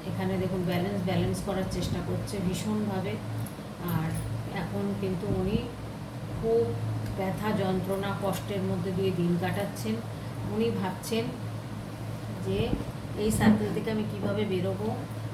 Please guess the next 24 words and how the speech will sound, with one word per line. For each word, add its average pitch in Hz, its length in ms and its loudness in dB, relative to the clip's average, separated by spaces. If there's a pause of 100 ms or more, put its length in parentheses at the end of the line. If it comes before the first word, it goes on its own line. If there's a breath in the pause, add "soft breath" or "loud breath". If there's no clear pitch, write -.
আপনার 190 260 -2
কাছে 208 160 0
আসতে 190 360 0
চাইছেন, 196 340 2 (120)
কিন্তু 196 200 2
ইগোর 190 320 2
জন্য 196 200 0
আসতে 180 320 0
পারছেন 175 340 -2 (100)
না। 220 80 0 (180)
ওনার 180 220 0
প্রচুর 220 320 0
ইগো, 208 320 2 (240)
প্রচুর 226 480 2
উনি, 208 260 0 (600 loud breath)
আম, 185 840 2 (800)
মানে 190 180 2
নিজেকে 202 380 2
আটকা 190 360 0
ফিল 202 200 0
করছে। 202 360 -2 (580 loud breath)
আপনাকে 196 460 0 (180)
ভালোবাসে, 202 600 2
আপনাকে 190 360 -2